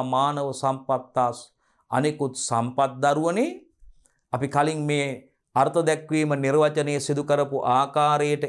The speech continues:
ඒවා කෙරෙහි මඟ පෙන්වීමක්, පෙළඹවීමක්, සිදුවීමක් නිසියාකාරව සිදු නොවුනොත්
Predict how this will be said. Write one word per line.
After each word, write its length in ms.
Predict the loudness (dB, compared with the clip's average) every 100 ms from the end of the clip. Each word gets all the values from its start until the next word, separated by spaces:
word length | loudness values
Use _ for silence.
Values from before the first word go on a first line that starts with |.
| -2
ඒවා 400 | -2 2 2 2
කෙරෙහි 520 | 0 -4 -2 -2 -2 -2 -6 -14 _ _ _ -4
මඟ 280 | 0 2 4 4
පෙන්වීමක්, 760 | 2 2 2 0 0 -4 -8 -14 _ _ _ _ _ _ _ -2
පෙළඹවීමක්, 840 | 2 4 4 4 4 2 2 -2 -2
සිදුවීමක් 720 | -4 -2 0 0 0 -2 -4 -10 _ _ -6
නිසියාකාරව 840 | -4 0 2 2 2 2 2 2
සිදු 260 | -2 -4 -4
නොවුනොත් 640 | -2 -2 0 2 2 0